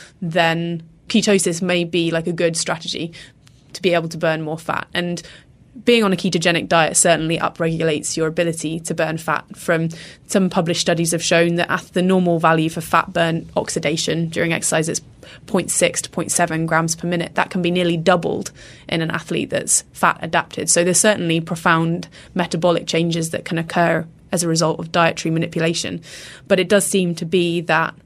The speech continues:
um, athletes following this diet now, you know, sneak in carbs in and around hard exercise. And so I think we're getting to a better understanding of how the ketogenic diet affects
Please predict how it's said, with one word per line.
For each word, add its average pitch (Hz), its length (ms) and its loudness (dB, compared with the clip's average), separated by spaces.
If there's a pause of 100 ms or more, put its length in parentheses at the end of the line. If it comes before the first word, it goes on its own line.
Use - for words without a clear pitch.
(300)
um, 160 340 2
athletes 165 360 -4
following 170 440 0
this 165 120 -4
diet 165 380 0 (220)
now, 175 520 0
you 170 80 -2
know, 151 120 -4 (240)
sneak 175 500 -2
in 170 260 -2
carbs 160 640 -2
in 165 140 -4
and - 20 -2
around 165 380 -2
hard 165 420 -4
exercise. 190 920 -2
And 165 260 -2 (320)
so - 180 2
I 180 100 4
think - 380 -2 (220)
we're 202 120 0
getting 214 240 2
to 196 80 0
a - 20 0
better 170 220 2
understanding 170 520 -2
of 156 100 -8
how 160 200 -4
the 170 80 -6
ketogenic 165 580 -4
diet 165 260 -2
affects - 460 -6